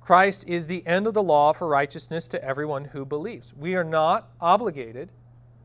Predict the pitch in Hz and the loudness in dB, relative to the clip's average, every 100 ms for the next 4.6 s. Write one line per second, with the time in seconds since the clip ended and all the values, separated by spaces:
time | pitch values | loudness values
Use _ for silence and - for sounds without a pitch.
0 | - - - - - - 175 165 175 180 | -20 -20 -20 -20 -20 -2 0 4 4 2
1 | 175 214 208 143 139 160 - 180 165 - | 0 -2 -4 -6 -6 -6 -6 -6 -6 -4
2 | - 185 202 - - - - - - - | 2 2 2 -4 -10 -14 -20 -20 -16 -12
3 | - 247 247 180 170 - 180 175 165 - | -6 -4 -4 -6 -8 -6 -4 -4 -6 -6
4 | 185 165 - - - | -4 -4 -6 -16 -20